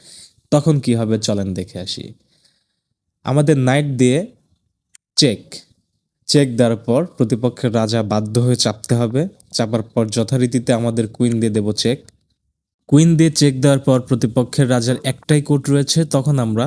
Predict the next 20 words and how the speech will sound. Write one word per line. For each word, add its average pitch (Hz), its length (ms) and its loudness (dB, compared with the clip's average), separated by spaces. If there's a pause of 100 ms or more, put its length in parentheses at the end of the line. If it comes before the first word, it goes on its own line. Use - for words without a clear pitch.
(100)
আমাদের 120 300 -2 (120)
নাইট 117 280 -2
দিয়ে 131 160 0 (440)
আবারও 113 420 0
চেক। 92 240 -6 (1600)
প্রতিপক্ষের 127 520 0
মন্ত্রী 127 400 0
কিন্তু 131 260 -2 (160)
এবারও 117 240 -2
মার 98 220 -4
গেল। 92 200 -8 (280)
তো 123 160 6
তার 135 180 2
রাজা 147 240 2
সাদার 143 380 0
কোর্টে 143 280 2
যাবে 120 280 0
না, 120 140 -2
কারণ 120 320 -2
অটো 127 240 0